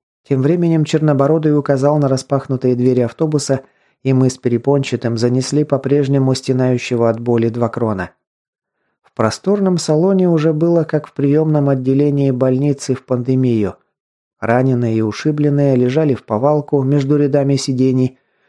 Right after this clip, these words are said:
Кто-то шустро оказывал им первую помощь. Мой напарник, когда мы аккуратно разместили пострадавшего,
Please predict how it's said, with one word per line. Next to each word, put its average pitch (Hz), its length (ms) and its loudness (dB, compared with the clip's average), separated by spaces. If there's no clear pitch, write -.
Кто-то 175 380 -2
шустро 160 500 -2
оказывал 135 560 2
им 120 120 -2
первую 107 400 -2
помощь. 101 520 -6
Мой 127 220 2
напарник, 123 680 -2
когда 135 280 0
мы 135 160 0
аккуратно 143 480 0
разместили 127 560 0
пострадавшего, 135 880 -2